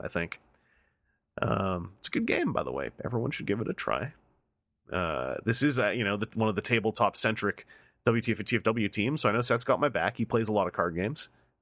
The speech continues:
He's, uh, he's always slinging that cardboard. He's always, uh, shuffling that deck, riffling, riffling those, uh,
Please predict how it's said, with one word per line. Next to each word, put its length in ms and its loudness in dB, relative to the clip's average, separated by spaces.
He's, 260 -2
uh, 280 -2
he's 120 2
always 240 2
slinging 600 2
that 220 2
cardboard. 680 2
He's 160 0
always, 480 2
uh, 320 0
shuffling 680 2
that 340 0
deck, 400 2
riffling, 800 0
riffling 680 2
those, 480 2
uh, 600 2